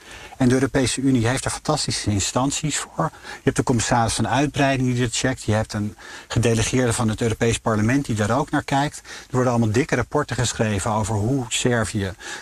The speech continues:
nadert naar dat beruchte acquis van de Europese Unie. Het, eh, het minimum speelveld waar een, eh,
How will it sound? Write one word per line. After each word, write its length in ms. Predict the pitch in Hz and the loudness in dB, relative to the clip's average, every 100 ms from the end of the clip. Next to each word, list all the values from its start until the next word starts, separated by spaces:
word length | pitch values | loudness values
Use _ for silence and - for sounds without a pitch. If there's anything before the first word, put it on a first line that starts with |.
| - | 0
nadert 500 | 110 131 131 101 92 | 2 4 2 -2 -2
naar 260 | 113 110 110 | 0 0 0
dat 280 | 101 - 117 101 | -2 -4 -4 0
beruchte 560 | 107 113 - 113 110 | 2 0 0 0 0
acquis 520 | - 113 - 156 127 | 0 -4 -2 0 2
van 140 | 107 107 | 2 2
de 60 | |
Europese 520 | 107 107 - 104 - 120 | 2 2 2 0 0 0
Unie. 320 | 117 156 180 | 0 2 0
Het, 180 | 123 117 | 0 0
eh, 200 | 107 104 - - - - - - | 0 -2 -8 -14 -14 -14 -10 -2
het 140 | 117 | 2
minimum 480 | 120 131 143 110 107 | 4 4 4 2 0
speelveld 580 | - 131 113 113 107 - | 0 2 2 0 0 0
waar 180 | 107 | 0
een, 120 | 110 | 0
eh, 60 | 113 | -2